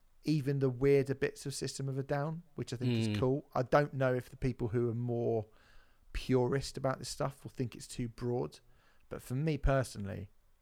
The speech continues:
Speaker 1: I'm delighted to see the influence of stuff like pop punk, synthwave, emo, if you like, um,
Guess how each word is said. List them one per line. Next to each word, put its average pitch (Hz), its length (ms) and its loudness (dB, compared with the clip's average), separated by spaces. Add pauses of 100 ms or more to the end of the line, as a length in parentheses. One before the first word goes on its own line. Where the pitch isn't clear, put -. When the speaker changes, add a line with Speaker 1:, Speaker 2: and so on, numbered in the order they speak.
Speaker 1:
I'm 123 200 4
delighted 107 460 -2
to - 80 -10
see 104 240 -6
the 101 200 -6
influence 107 420 -8
of 107 80 -12
stuff - 320 -10
like 95 440 -10 (1080)
pop - 200 0
punk, 101 420 -2 (680)
synthwave, 101 680 -6 (1200)
emo, 110 640 -4 (180)
if 107 200 -12
you 104 60 -4
like, 101 420 -8 (440)
um, 101 640 -8